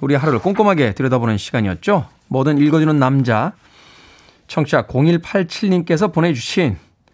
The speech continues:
최신 스마트폰을 갖기 위한 고삼 딸의 공약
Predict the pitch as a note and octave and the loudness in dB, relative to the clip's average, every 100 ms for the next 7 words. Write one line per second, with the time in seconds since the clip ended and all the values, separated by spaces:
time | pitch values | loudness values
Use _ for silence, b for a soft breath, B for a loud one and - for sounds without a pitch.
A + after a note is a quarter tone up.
0 | b b b b - - G#3 F3 A3 G3+ | b b b b -12 -2 -2 0 -2 0
1 | - F#3+ - F3 D#3+ C#3 - C3 A2 F2 | 0 -2 0 -2 0 -2 -2 -2 -2 -4
2 | - A#2+ C#3 A2 D3+ C#3 G#2 - C#3 B2+ | -4 0 0 0 0 0 -2 -2 0 0